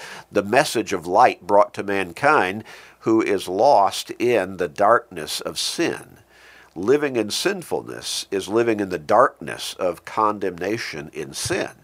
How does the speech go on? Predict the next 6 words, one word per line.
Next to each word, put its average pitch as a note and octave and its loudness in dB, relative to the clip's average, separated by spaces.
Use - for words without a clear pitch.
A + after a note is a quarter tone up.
and G2 -6
living A2 0
by G2 0
the F#2+ -4
devil's G2+ -2
lead. E3+ -6